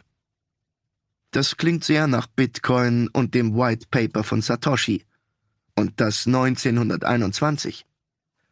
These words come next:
Weiter mahnte Ford, "Das grundlegende Übel an Gold ist seine Verbindung zum Krieg, denn es kann besessen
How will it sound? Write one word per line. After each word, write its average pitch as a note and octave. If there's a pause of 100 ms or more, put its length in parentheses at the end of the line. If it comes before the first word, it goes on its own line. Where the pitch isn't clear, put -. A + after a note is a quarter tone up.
(140)
Weiter F3
mahnte D#3
Ford, D3+ (520)
"Das -
grundlegende D3+
Übel D#3+
an A#2+
Gold B2+
ist -
seine C3+
Verbindung C3
zum D3
Krieg, D#3+ (480)
denn B2
es B2
kann C3+
besessen C#3+